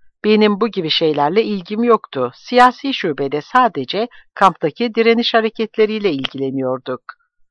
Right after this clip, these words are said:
Yargıç, "Makineden indirildikten sonra kaç kişinin öldüğünü gördünüz?" K tanık beş, "En az yirmi olay gördüm böyle." Yargıç,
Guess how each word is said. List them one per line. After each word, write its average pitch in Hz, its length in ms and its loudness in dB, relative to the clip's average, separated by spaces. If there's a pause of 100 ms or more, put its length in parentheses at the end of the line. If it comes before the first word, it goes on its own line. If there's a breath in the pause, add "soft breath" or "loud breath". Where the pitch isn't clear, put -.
(160)
Yargıç, 135 520 0 (300 soft breath)
"Makineden 247 540 2
indirildikten 196 720 -2
sonra 185 320 -2
kaç - 280 -4
kişinin 151 420 -4
öldüğünü 139 480 -4
gördünüz?" 131 720 -6 (440)
K 196 200 2
tanık 151 420 -6
beş, 117 300 -6 (320 soft breath)
"En 262 140 4
az 202 260 2
yirmi 233 320 2
olay 214 360 4
gördüm 123 440 -4
böyle." 123 400 -4 (320)
Yargıç, 135 480 -2